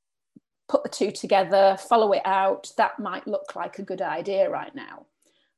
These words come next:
And something, Stephen, stopped me from doing that. And I was, not at the time, but I was fascinated about what it was, that inner sense of,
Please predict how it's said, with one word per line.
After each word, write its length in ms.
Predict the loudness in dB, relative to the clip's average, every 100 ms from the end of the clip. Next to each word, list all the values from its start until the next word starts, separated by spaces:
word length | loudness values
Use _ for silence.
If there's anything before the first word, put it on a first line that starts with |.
| _ -4
And 340 | 0 0 -2 -8 -18 _ _ _ -18
something, 840 | -8 -4 -4 -8 -2 0 0 -6
Stephen, 680 | -12 -10 -8 -8 -8 -10 -10
stopped 720 | -14 -16 -12 -10 -10 _ -16
me 140 | -14 -14
from 260 | -14 -12
doing 360 | -10 -8 -8 -10
that. 400 | -14 _ _ -20 -20 _ _ _ _ _ _ _
And 100 | -10
I 200 | -6 -2
was, 480 | 0 -2 -4 -10 -20 _ _ _ _ -6
not 200 | -2 0
at 60 | -2
the 80 |
time, 440 | -6 -12 -10 -8 -10
but 80 | -12
I 100 | -14
was 300 | -16 -18 -20 -20
fascinated 760 | -18 -16 -16 -14 -14 -16 -16
about 440 | -14 -12 -12 -14 -16 _ _ _ _
what 340 | -8 -2 0 0
it 100 | -2
was, 480 | -2 -2 -2 -4 -6
that 180 | -4 -4
inner 220 | -6 -8
sense 560 | -10 -10 -8 -12 -10 -4
of, 240 | -4 -4